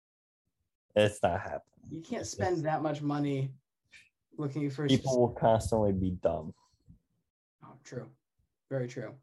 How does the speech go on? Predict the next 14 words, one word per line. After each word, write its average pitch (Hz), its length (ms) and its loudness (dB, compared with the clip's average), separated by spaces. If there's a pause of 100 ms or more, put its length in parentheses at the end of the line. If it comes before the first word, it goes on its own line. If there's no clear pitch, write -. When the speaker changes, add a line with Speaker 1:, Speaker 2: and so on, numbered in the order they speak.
(120)
Speaker 2:
That, 175 200 0
that's, 196 260 4
that's 208 260 4
where 165 140 4
we 147 100 0
end 139 160 -2
it. - 100 -12 (1200)
Speaker 1:
That 117 200 10
is 110 160 4
where 98 160 8
we 90 120 6
end 80 260 -8
it. - 100 -14 (140)
Uh, 92 320 4